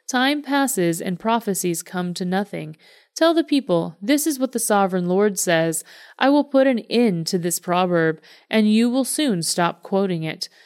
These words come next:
Now give them this new proverb to replace the old one. The time has come for every prophecy to be fulfilled."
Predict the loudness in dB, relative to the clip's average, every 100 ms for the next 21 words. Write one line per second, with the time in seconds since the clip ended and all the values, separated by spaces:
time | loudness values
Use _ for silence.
0 | _ _ 0 2 2 0 2 0 0 -2
1 | 0 0 0 -2 -2 -2 0 0 -2 -6
2 | -12 -4 0 0 0 -2 -2 -4 -4 -2
3 | -2 -2 -4 -6 -6 -12 -20 _ -4 0
4 | 2 2 2 0 -2 -4 -2 0 0 -2
5 | -2 -2 -2 -2 -2 -2 -2 -2 -4 -6
6 | -6 -4 -4 -4 -4 -8 -2 0 0 -2